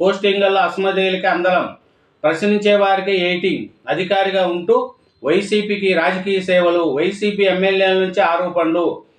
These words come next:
ఆ కుటుంబంలో ఒకడిగా కృష్ణమోహన్ రెడ్డి మద్యం ముడుపుల గుట్టు ఆయనకే వెరుక. చూడండి,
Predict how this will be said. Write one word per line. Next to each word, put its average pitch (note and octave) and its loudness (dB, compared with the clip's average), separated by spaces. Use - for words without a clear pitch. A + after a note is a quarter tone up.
ఆ E3+ 0
కుటుంబంలో G3+ 0
ఒకడిగా G3 2
కృష్ణమోహన్ G3 0
రెడ్డి F3+ -2
మద్యం D3+ 0
ముడుపుల F#3 0
గుట్టు G3 0
ఆయనకే E3+ -2
వెరుక. D3+ 0
చూడండి, A2 -4